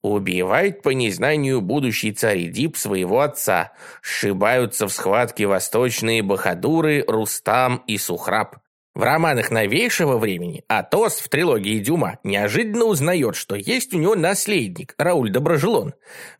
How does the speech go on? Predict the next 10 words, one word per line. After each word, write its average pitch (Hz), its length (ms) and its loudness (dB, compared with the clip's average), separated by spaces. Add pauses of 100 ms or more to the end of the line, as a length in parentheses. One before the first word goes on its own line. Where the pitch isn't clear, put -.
Впервые 196 640 2
встречаются 123 800 0
отец 135 400 0
и 143 60 0
сын 143 340 -2
Исаевы 92 720 -4
в 104 160 -4
оккупированном 147 880 0
немцами 98 440 -2
Кракове. 92 580 -2